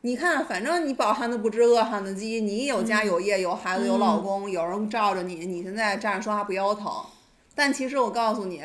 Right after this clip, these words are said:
Speaker 1: 城墙里边的人不是这么想的，我就是一个独立的个体，我只能为我负责，我都负责不了，说我能管孩子到什么份儿上，你能明白吗？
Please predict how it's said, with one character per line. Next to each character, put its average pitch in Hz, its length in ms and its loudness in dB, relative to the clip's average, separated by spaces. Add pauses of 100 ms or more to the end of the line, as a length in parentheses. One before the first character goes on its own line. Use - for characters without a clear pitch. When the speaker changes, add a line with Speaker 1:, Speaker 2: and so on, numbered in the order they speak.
Speaker 1:
城 240 240 -6
墙 262 160 -4
里 226 80 -4
边 180 160 -4
的 196 80 -4
人 185 160 -6
不 208 120 -8
是 240 60 -2
这 240 120 -4
么 208 80 -6
想 220 280 -8
的， - 60 -14 (440)
我 185 280 -4
就 262 160 -4
是 226 80 -4
一 196 60 -2
个 196 100 0
独 180 180 -8
立 185 120 -2
的 165 140 -4
个 165 180 -8
体， - 180 -14
我 196 240 -4
只 202 280 -6
能 165 140 -8
为 196 140 -6
我 170 220 -6
负 170 200 -14
责， - 240 -12
我 175 140 -6
都 240 140 2
负 247 160 -4
责 208 160 -4
不 220 60 -2
了， 165 220 -2
说 220 140 -4
我 226 140 0
能 202 180 -4
管 180 180 -6
孩 - 320 -8
子 247 140 -8
到 180 180 0
什 175 160 -8
么 127 240 -14 (340)
份 202 180 -4
儿 175 80 -2
上， 160 240 -8
你 190 80 -8
能 185 120 -6
明 185 240 -8
白 180 140 -6
吗？ 170 260 -10